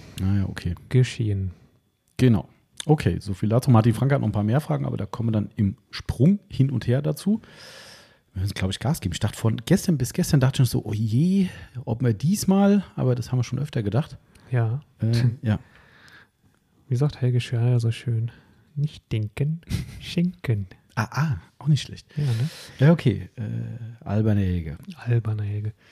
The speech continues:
Speaker 1: So.
Speaker 2: Wer hat vorgelesen?
Speaker 1: Äh, ich.
Speaker 2: Du?
Speaker 1: Mhm.
Speaker 2: Dann bin ich wieder dran, ne?
Speaker 1: Ja, bist du wieder dran, ja, richtig.
Speaker 2: Äh, ich hab nicht, nicht ganz durchgelesen, aber Bexen siebzehn fragt, hat es negative Auswirkungen für den Lachschutz, wenn ein Snowfoam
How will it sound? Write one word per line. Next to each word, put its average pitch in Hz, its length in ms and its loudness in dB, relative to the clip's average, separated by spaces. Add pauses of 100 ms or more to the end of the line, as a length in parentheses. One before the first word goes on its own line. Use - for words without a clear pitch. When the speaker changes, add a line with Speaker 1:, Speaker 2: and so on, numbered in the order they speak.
(140)
Speaker 1:
So. - 240 -8 (1300)
Speaker 2:
Wer 123 120 4
hat 131 100 0
vorgelesen? 147 640 0
Speaker 1:
Äh, 135 1120 -6
ich. - 220 0 (360)
Speaker 2:
Du? 151 260 2 (100)
Speaker 1:
Mhm. 98 160 0
Speaker 2:
Dann 120 120 4
bin 151 80 0
ich - 100 -10
wieder 107 140 -4
dran, 104 220 -6
ne? - 100 0
Speaker 1:
Ja, 180 80 4
bist - 160 -2
du 104 40 -4
wieder 90 120 -6
dran, - 200 -10
ja, 110 100 -6
richtig. 147 200 -2
Speaker 2:
Äh, 143 100 4
ich 143 100 -2
hab 147 80 0
nicht, - 380 -4
nicht 156 200 0
ganz 156 160 0
durchgelesen, 151 420 0
aber 123 160 0
Bexen 139 420 0
siebzehn 127 460 0
fragt, 127 460 -2
hat 135 100 0
es 135 140 -2
negative 147 440 2
Auswirkungen 127 640 0
für 123 140 -6
den 117 120 2
Lachschutz, - 600 -4
wenn 123 180 2
ein 127 180 2
Snowfoam 131 640 0